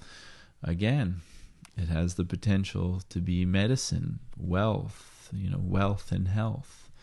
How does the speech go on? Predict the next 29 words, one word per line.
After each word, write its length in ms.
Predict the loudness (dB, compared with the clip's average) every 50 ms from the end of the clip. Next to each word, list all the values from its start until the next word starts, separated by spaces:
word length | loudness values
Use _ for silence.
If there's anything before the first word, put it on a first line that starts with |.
| -20 -20 -20 -20 -20 -20 -20 -20 -20 -20 -20 -20 -20 -16 -6 0
But 640 | 2 4 4 4 2 0 -6 -16 -16 -16 -16 -18 -20 -20 _ -20 _ _ -20 -20 -20 -20 -20 -20 -20 -20 -20 -20 -8
too 180 | -2 0 2
much 340 | 4 4 2 2 0 -4 -2
medicine 800 | 0 2 2 2 2 0 0 0 2 2 4 4 2 0 -2 -2 -2
or 160 | 0 2 2
used 520 | 2 2 2 4 4 4 4 4 2 0 0
improperly 880 | -2 -2 0 0 2 2 2 2 2 2 2 2 2 2 0 0 -2 -4 -8 -20 -18 -16 -14 -12 -10 -10 -10 -10 -12 -12 -6
was 240 | -2 -2 0 0 2
not 280 | 2 4 4 2 2 2
in 80 | 0 0
service 520 | 0 0 0 2 2 2 2 0 -2 -4
of 160 | -6 -8 -4
Dharma. 600 | -2 0 2 2 4 4 2 2 0 -4 -6 -8 -10 -14 -16 -20 -20 -20 -20 -20 -20 -20 -20 -20 -20 -8 0
You 120 | 2 4 6
know 80 | 6
what 100 | 6 6
I 60 | 4
mean? 240 | 4 4 4 2 0 -2 -8 -20 -20 -20 -20 -20 -20 -20 -20 -20 -20 -20 -20 -20 -20 -20 -20 -20 -20 -20 -12 -6
So 100 | -2 2
now 380 | 4 4 4 6 6 6 6 6
I'm 140 | 4 4
starting 460 | 0 0 0 2 4 4 4 4 4 4
to 40 |
look 320 | 2 2 2 2 0 0 0
at, 320 | 2 2 2 2 2 0
and 180 | 0 0 2 2
this 200 | 2 0 -2 -4
has 80 | -4
been 400 | -2 0 2 2 4 2 2 0